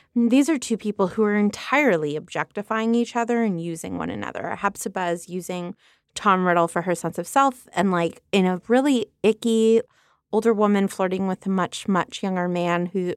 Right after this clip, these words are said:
she has some financial control over. And then he is obviously using her entirely for her material belongings. And if goodwill is giving someone the benefit of the doubt, these are two people who are in constant doubt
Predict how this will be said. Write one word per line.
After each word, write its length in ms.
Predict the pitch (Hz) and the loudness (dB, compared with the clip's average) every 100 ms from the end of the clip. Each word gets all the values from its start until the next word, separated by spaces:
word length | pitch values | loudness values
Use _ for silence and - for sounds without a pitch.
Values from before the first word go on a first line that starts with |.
| _ _ _ _ | _ _ _ _
she 300 | - - 220 | -10 -2 0
has 240 | 214 208 190 | 2 0 -2
some 460 | - - 262 262 | -6 0 4 4
financial 500 | 247 208 185 175 196 | 2 -2 -2 -4 -6
control 460 | 185 180 - 180 170 | -6 -8 -6 -2 -2
over. 460 | 170 170 156 156 196 _ _ _ _ _ _ | -2 -2 -4 -4 -6 _ _ _ _ _ _
And 180 | 208 214 | 0 2
then 200 | 208 202 | 4 2
he 220 | 196 233 | 2 2
is 100 | 233 | 4
obviously 480 | 196 175 175 - 190 | 4 0 -2 -6 -4
using 380 | 180 170 170 165 | -2 -2 -2 -2
her 440 | 165 170 139 160 - | 0 2 2 0 -4
entirely 760 | 180 196 - 160 147 139 - 202 | -4 -4 -4 -4 -4 -4 -4 -6
for 240 | - 175 | -4 -4
her 200 | 175 165 | -2 -2
material 540 | 180 175 - 170 175 | -2 -6 -4 -4 -4
belongings. 920 | 185 214 254 254 214 180 180 190 - - _ _ _ _ _ | -2 0 4 4 2 0 -4 -8 -10 -18 _ _ _ _ _
And 280 | 247 240 220 - _ | 2 4 2 -4 _
if 180 | 247 - | -2 2
goodwill 420 | 254 247 269 254 | 2 4 4 4
is 160 | 220 202 | 2 0
giving 360 | - 233 233 | 0 4 4
someone 320 | 226 190 190 | 2 0 0
the 80 | 185 | -2
benefit 520 | 185 185 196 - 196 - | 0 0 0 0 -2 -2
of 100 | 196 | -6
the 100 | 180 | -6
doubt, 500 | - 202 175 160 - _ - _ - | 0 2 2 0 -4 _ -20 _ 0
these 240 | 240 247 | 4 4
are 60 | 233 | 2
two 200 | 214 208 | -2 -4
people 300 | 190 185 180 | -4 -4 -4
who 140 | 175 | 0
are 100 | 196 | 0
in 160 | 202 208 | 0 -2
constant 560 | - 269 285 - 196 - | -2 0 0 -2 -6 -4
doubt 240 | 160 160 | -4 -4